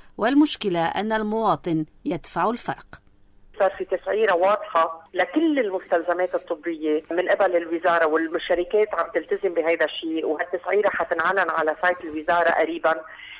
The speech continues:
Speaker 2: هيك حتى المواطن بصير القطعة اللي عم يشتريها بيعرف قد ايه كلفتها من المصدر واصلة لهون، لأنه الوزارة حطت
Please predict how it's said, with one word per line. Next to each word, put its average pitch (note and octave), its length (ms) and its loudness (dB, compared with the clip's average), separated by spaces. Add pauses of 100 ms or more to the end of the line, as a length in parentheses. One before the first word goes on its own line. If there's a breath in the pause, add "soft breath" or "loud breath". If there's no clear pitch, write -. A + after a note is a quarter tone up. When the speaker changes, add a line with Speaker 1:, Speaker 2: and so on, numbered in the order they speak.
(120)
Speaker 2:
هيك A3 220 2
حتى B3+ 300 0
المواطن A3 540 2
بصير G3+ 280 0
القطعة G3 320 2
اللي F3+ 140 0
عم E3+ 160 0
يشتريها F#3+ 400 0
بيعرف G3 420 2 (260)
قد G3 100 2 (100)
ايه B3 160 4
كلفتها F#3 580 2
من A#3+ 260 2
المصدر A3+ 460 2
واصلة G#3 320 2
لهون، F3+ 440 2 (400 loud breath)
لأنه G#3 340 2
الوزارة G#3+ 600 2
حطت B3 340 -2